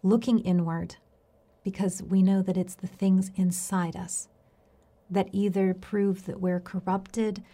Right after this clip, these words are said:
and that we have strayed from the path and lost our way, or it's those things inside that birth beautiful deeds like the one that this woman does for her master who's about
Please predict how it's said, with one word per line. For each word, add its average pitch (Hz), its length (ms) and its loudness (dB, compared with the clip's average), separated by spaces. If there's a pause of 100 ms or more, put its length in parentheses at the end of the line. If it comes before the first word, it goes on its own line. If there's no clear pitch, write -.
(320)
and 180 100 2
that - 100 -4
we 196 140 4
have 180 140 2
strayed 226 720 0
from 214 240 0
the 196 80 -2
path 185 360 0
and 185 160 2
lost 175 300 0
our 175 100 0
way, 190 380 0 (1000)
or 190 220 4
it's 180 180 0
those 185 220 0
things 180 340 2
inside 170 680 -2 (260)
that - 280 -6
birth 185 360 0 (220)
beautiful 202 580 0
deeds 160 500 -8 (340)
like 180 180 -2
the 185 80 -2
one 175 240 0
that 175 160 -4
this - 260 -6
woman 160 280 -6
does 170 380 -8 (480)
for - 120 -8
her 190 120 0
master 165 560 -4
who's 185 160 -2
about 160 420 -10